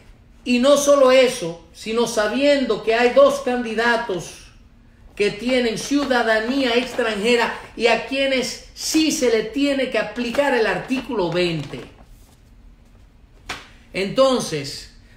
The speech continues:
para aquellos que se han rendido, les digo, no se rindan todavía,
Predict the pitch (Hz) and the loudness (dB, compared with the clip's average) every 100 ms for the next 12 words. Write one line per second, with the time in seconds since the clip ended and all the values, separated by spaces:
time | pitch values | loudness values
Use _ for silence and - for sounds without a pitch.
0 | - 190 208 202 269 277 254 226 214 196 | -6 0 2 2 4 4 2 -2 -4 -2
1 | 233 262 226 202 185 214 196 185 170 220 | -2 -2 -2 -4 -4 -4 -2 -2 -2 -4
2 | 202 143 127 - - - 170 202 247 277 | -4 -6 -10 -16 -20 -14 -6 2 4 4
3 | 277 269 - 269 294 294 262 233 233 226 | 4 2 2 2 2 2 0 0 -2 -2
4 | 226 269 269 240 226 247 254 240 196 185 | 4 6 6 4 0 0 -2 0 0 -2
5 | 214 - | -4 -10